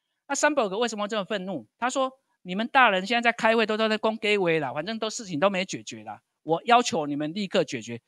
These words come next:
否则你们就带给我们气候紧急灾难，承受的是我们这一代。”他讲话没有错啊，他讲话没有错啊。哦，哦，所以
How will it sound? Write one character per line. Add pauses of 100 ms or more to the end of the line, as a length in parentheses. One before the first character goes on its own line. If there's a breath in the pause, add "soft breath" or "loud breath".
(140)
否
则
你
们
就 (200)
带
给
我
们
气
候
紧
急
灾
难， (300)
承
受
的
是
我
们
这
一
代。” (240)
他
讲
话
没
有
错
啊， (880)
他
讲
话
没
有
错
啊。 (840)
哦， (720)
哦，
所
以